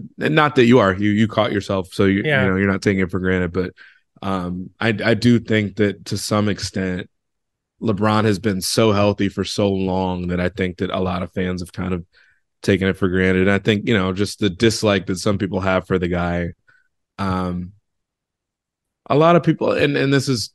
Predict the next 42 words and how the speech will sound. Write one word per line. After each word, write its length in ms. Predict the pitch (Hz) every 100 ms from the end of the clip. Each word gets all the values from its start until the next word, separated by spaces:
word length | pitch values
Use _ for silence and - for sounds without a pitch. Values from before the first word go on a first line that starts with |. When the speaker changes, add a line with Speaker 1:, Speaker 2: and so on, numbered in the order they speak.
| -
Speaker 1:
taking 360 | 127 117 113
it 180 | 107 98
a 100 | 87
little 320 | 101 104 104
maybe 300 | 95 104 98
too 160 | 98 104
far, 240 | - 98
so 120 | 90 95
I 40 |
don't 140 | 98
mean 120 | 98 98
for 120 | 95
it 80 | 90
to 60 |
go 260 | 92 92 92 - _ -
too 120 | 123
much 200 | 110 95
in 60 | 98
that 120 | -
realm. 260 | 101 101 - - - _
People 280 | - 175 208
did 160 | 196 202
that 120 | 190
with 140 | 151
Kobe 280 | - 107 101 _ -
a 160 | 101
little 180 | 92 90
bit 160 | - -
too, 380 | - 98 98 110 -
you 120 | 107
know, 140 | 101
as 100 | 98
far 240 | - 98 98
as 100 | 92
just, 240 | 98 -
like, 340 | 101 98 87 - _ _ -
Kobe 340 | - 117 117
always 260 | 110 110 104
beat 200 | 90 107
your 120 | 104
team. 460 | 95 110 104 95 98
So, 640 | - 98 98 95 92 90